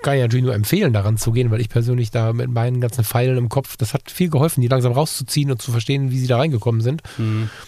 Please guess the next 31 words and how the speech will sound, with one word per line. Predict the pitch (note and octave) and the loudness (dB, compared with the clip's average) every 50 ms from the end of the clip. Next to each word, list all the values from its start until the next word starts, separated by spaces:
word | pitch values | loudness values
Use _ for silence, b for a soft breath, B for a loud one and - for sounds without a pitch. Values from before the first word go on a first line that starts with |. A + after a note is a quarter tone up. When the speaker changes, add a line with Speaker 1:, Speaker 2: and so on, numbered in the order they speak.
| B B | B B
Speaker 1:
Das | - B2 G#2+ G2 G2+ | 0 2 2 4 4
will | C#3 C#3+ C3+ | 4 4 4
natürlich | B2 A2 G2 - A2+ G2 - | 2 0 0 0 -2 0 0
nicht | G#2 F2+ - - | 0 -2 -2 -2
jeder. | G2+ F#2 F#2 F#2 F#2 F#2+ F#2 - | -4 -2 -2 -2 -2 -2 0 0
Aber | A2 A#2 A2 G#2+ G#2 B B B B B B B B | 2 2 2 2 0 B B B B B B B B
zu | - - - A#2+ | -4 -2 0 2
sagen, | G#2 A2 A#2 B2+ C#3+ C3+ | 2 2 2 2 2 2
oh | C#3 B2+ | 0 2
Gott, | G#2+ B2 D3+ - | 4 2 2 4
dann | D#3 A#2 | 2 2
habe | G#2 A#2 B2+ | 2 2 0
ich | A2+ | 0
eine | A2 A2 | 0 0
Chance | - - B2+ F3 E3+ - B2 | 2 2 2 2 2 0 -2
verpasst, | - - A2 - A#2 A#2+ B2 - - | 0 -2 -2 0 0 -2 -2 -2 -2
das | A2+ G#2 - | -4 -2 -2
ist | B2 - | -2 -2
nichts | B2+ A2 - | -2 -4 -2
Fotografisches, | - B2+ B2 A2+ G#2 G2+ A#2 C3 C#3 D3 D#3 D3+ - | -2 -2 -2 0 0 0 0 0 -2 -2 -4 -4 0
das | - C3+ B2+ | 0 0 0
ist | C#3 B2 - - | 0 -2 -2 0
eher | C#3 B2+ A#2+ A2+ | 0 2 2 2
ein | C3 B2 | 2 0
gut | A2+ D3+ D#3 - | 0 0 0 0
genug | - C3 C3 A#2 | 0 0 0 2
sein | - - A#2 A#2 A#2 | 0 0 2 2 2
wollen | A2+ A2+ A2+ A2+ A2+ | 2 2 2 2 0
und | A#2 G#2+ | 0 -2
so, | - A#2 | -2 -2
das, | G#2 G2 | -2 -2